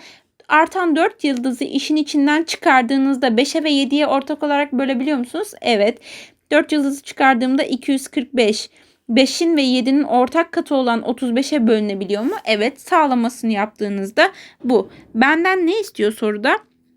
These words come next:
Beş yıldızlı ayırdığı şeritte kaç parça elde etmiş? O tamamdır. Kırmızımla bitiriyorum. Geldim buraya. Şimdi benim toplamda iki yüz kırk dokuz yıldızım var.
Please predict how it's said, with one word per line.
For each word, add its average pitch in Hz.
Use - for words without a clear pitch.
Beş 320
yıldızlı 269
ayırdığı 220
şeritte 311
kaç -
parça 240
elde 190
etmiş? 185
O 262
tamamdır. 220
Kırmızımla 294
bitiriyorum. 240
Geldim 277
buraya. 214
Şimdi 277
benim 349
toplamda 339
iki 294
yüz 349
kırk -
dokuz 320
yıldızım 277
var. 202